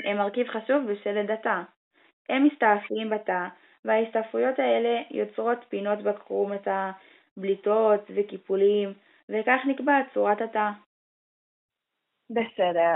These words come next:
Speaker 2: אני מבינה עכשיו הרבה יותר טוב. יש עוד משהו מעניין שאני יכולה ל-, ללמוד על האקטין?
Speaker 1: בטח. האקטין הוא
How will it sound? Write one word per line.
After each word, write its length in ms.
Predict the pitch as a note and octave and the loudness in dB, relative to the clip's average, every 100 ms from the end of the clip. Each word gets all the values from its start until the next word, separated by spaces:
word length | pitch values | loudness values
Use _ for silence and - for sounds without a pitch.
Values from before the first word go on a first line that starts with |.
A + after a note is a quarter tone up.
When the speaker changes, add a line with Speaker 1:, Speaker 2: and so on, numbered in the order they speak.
| - | 0
Speaker 2:
אני 280 | G3 G#3+ G#3+ | -4 -4 -4
מבינה 260 | G#3 G#3 | -2 0
עכשיו 380 | G#3+ - F#3+ F#3+ | 0 -2 -4 -2
הרבה 240 | F3+ E3+ F3 | -4 -2 -2
יותר 300 | E3+ D3+ D3 | -2 -6 -8
טוב. 300 | - D#3+ E3 F3 _ _ _ - | -12 -14 -14 _ _ _ _ -8
יש 400 | G3 G3+ - - | -6 -6 -10 -6
עוד 160 | - G3 | -2 -2
משהו 280 | G#3 A3 A3+ | -2 -4 -2
מעניין 400 | A3+ A3 A3 A3 | 0 0 0 -2
שאני 220 | A3+ A3 | -2 -2
יכולה 340 | G#3+ G#3+ G#3 G#3 | 0 4 4 4
ל-, 120 | G#3+ | -2
ללמוד 600 | F#3+ F#3 A3 G#3+ G#3+ G#3+ | -6 -8 -8 -4 0 4
על 120 | G#3+ | 4
האקטין? 520 | G3 - - A3+ A3+ A3+ _ _ | 4 2 -6 -4 -4 -8 _ _
Speaker 1:
בטח. 600 | G#3 G#3+ A#3+ G3 F3+ - - _ _ _ _ - | -4 -2 0 -2 -2 -10 -20 _ _ _ _ -4
האקטין 580 | - G#3+ - G#3 G3+ G#3 | -2 -2 -4 -6 -6 -6
הוא 80 | - | -2